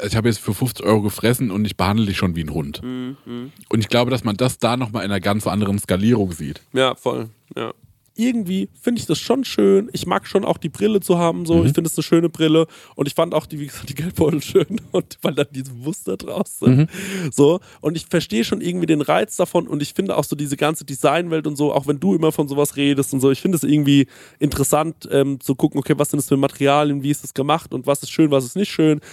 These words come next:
Speaker 2: darüber ein bisschen nachzudenken. Das finde ich irgendwie schon spannend.
Speaker 1: Mhm.
Speaker 2: Aber gleichzeitig, äh, denke ich mir, kaufe ich mir dann ein Produkt und, äh, wenn ich dann die zehn Käufer sonst sehe, die so mit mir in diesem Laden waren,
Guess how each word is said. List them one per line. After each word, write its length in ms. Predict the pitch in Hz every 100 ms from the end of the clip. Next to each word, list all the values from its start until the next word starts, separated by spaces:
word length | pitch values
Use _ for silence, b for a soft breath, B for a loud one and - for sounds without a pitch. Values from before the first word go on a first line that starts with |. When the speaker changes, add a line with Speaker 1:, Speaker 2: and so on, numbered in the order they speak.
| B
Speaker 2:
darüber 280 | 135 139 135
ein 20 |
bisschen 200 | 127 135
nachzudenken. 480 | 151 175 - 143 -
Das 80 | -
finde 140 | 233
ich 60 | 226
irgendwie 180 | 196 175
schon 180 | - 143
spannend. 460 | - 175 220 311
Speaker 1:
Mhm. 180 | 98 123 B B B B B
Speaker 2:
Aber 240 | 147 156 156
gleichzeitig, 840 | 170 190 - - 160 160 175 - -
äh, 240 | 143 139 139
denke 220 | 143 156
ich 100 | 165
mir, 140 | 156 151
kaufe 360 | - 185 214
ich 120 | 196
mir 100 | 180
dann 160 | 160 156
ein 160 | 147 143
Produkt 520 | 135 131 277 - - B B B
und, 220 | 160 147 - -
äh, 100 | - 139
wenn 160 | 175
ich 80 | 190
dann 160 | 185 175
die 180 | 170 160
zehn 340 | - 220 240
Käufer 720 | - 180 175 - 143 131 156 165 _ _ -
sonst 280 | 151 190
sehe, 180 | - 143
die 120 | 131
so 120 | 131 139
mit 140 | 123
mir 140 | 143
in 40 | 160
diesem 240 | 147 139
Laden 320 | 131 135 143
waren, 300 | 127 110 131